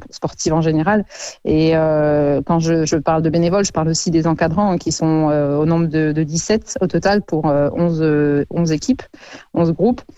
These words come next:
Euh, donc, euh, souvent, euh, voilà, on essaie de, au maximum de mettre des binômes. Et, euh, ben, c'est des personnes qui sont aussi bénévoles et qui, qui donnent de leur temps pour, euh, pour favoriser la pratique du handball et puis pour permettre à, aux jeunes, euh, de, d'évoluer dans cette, dans cette passion et dans ce sport,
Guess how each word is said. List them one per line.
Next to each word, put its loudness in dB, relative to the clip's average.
Euh, 0
donc, 0
euh, 2
souvent, 0
euh, 0
voilà, 0
on 2
essaie 0
de, 0
au -2
maximum 0
de 0
mettre 0
des 2
binômes. 2
Et, 2
euh, 2
ben, 2
c'est -2
des 2
personnes 0
qui -4
sont -6
aussi -2
bénévoles 2
et -2
qui, -4
qui -4
donnent 2
de 2
leur -2
temps 0
pour, -2
euh, 0
pour -14
favoriser 2
la 2
pratique -4
du 2
handball 2
et 0
puis -8
pour -8
permettre -2
à, 0
aux 2
jeunes, 0
euh, 0
de, 2
d'évoluer 0
dans 2
cette, -4
dans 0
cette -4
passion -2
et 2
dans 2
ce -4
sport, -2